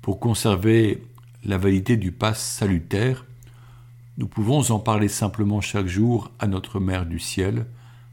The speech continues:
la Vierge Marie, en lui offrant notre chapelet. Alors la mise à jour du passe est automatique.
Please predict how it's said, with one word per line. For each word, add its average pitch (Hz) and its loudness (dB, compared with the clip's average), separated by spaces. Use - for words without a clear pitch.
la 101 -2
Vierge 90 -2
Marie, 87 0
en 104 -2
lui 95 2
offrant 107 0
notre 90 -4
chapelet. 101 -2
Alors 107 2
la 90 0
mise 101 2
à 101 -2
jour 95 2
du 85 -4
passe - -4
est - -8
automatique. - -6